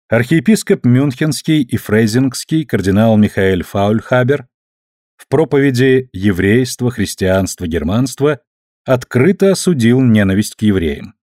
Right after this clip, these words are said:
И тогда же известный католический философ Романо Гвардини опубликовал статью «Христиане перед лицом расизма». А в марте тысяча девятьсот тридцать седьмого года антисемитская политика Третьего Рейха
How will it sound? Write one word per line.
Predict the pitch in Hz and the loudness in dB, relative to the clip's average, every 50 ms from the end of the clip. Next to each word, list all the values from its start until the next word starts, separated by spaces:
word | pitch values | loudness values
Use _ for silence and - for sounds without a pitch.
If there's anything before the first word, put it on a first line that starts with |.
| _ _ _ _ _ | _ _ _ _ _
И | - 107 | -6 -4
тогда | 117 131 131 135 175 214 | -2 0 0 2 2 2
же | 202 180 202 196 | 4 4 2 2
известный | 143 135 180 208 - - 180 180 | 2 2 2 2 2 2 0 0
католический | 180 - 151 - 160 175 185 - 170 - - - 151 | 0 -2 -2 -2 -2 -2 -2 -2 -6 -6 -2 -2 -2
философ | 127 - 131 123 147 170 143 - 156 139 - - | 0 0 0 0 0 0 -2 -2 -4 -4 -2 0
Романо | 110 113 117 135 151 143 143 131 | 0 2 2 2 2 2 0 0
Гвардини | 110 101 104 113 107 95 110 156 196 180 175 170 175 - - | 0 0 0 0 0 -2 0 0 2 4 4 2 0 -2 -6
опубликовал | 135 123 - 127 123 120 - 123 123 139 143 | -8 -6 -2 -2 0 0 2 0 0 0 0
статью | 123 - - 104 - - - 107 139 156 160 156 - - _ | -2 -2 -4 -4 -4 -4 -2 0 2 4 2 2 0 -6 _
«Христиане | - - 135 135 135 127 - - 107 104 113 139 165 170 180 185 185 | -6 -2 -2 -2 -2 -2 -4 -2 0 2 2 2 2 2 2 0 -2
перед | - 175 151 131 110 | -2 -2 -2 0 0
лицом | 104 110 107 - - - 98 82 82 | 0 0 0 -2 -2 -2 -2 -2 -2
расизма». | 92 95 - - - 80 71 - - - - - _ _ _ _ _ _ _ _ _ _ _ _ _ | -2 -4 -4 -6 -6 -8 -8 -8 -12 -16 -16 -20 _ _ _ _ _ _ _ _ _ _ _ _ _
А | - 98 104 | -2 0 0
в | 104 | 2
марте | 143 185 226 220 208 - 214 202 | 2 2 2 2 2 0 -2 -2
тысяча | - - - 233 - - 214 - 202 | 0 0 0 2 2 2 0 0 0
девятьсот | 170 160 165 156 - - 185 - - | 0 0 0 0 0 -2 -2 -2 0
тридцать | 127 143 139 - - 131 120 | -2 -2 -2 0 -2 -4 -2
седьмого | - 101 104 104 92 85 82 | -2 0 2 2 2 2 0
года | 85 - - 147 165 143 156 160 156 - _ - | -2 0 0 0 0 0 0 0 -2 -2 _ -2
антисемитская | 147 165 - 175 156 - 175 175 202 202 - - - 180 160 | -2 0 0 -2 -2 0 0 0 0 0 0 0 0 0 0
политика | - - 131 135 160 - - 139 - 139 | 0 0 0 0 0 -2 -4 -2 -2 -2
Третьего | 120 - 107 113 110 - 107 90 90 | 0 0 2 0 0 0 -2 -4 -2
Рейха | 80 87 120 156 160 - - 170 170 156 | -2 0 -2 -2 -2 -4 -4 -4 -4 -4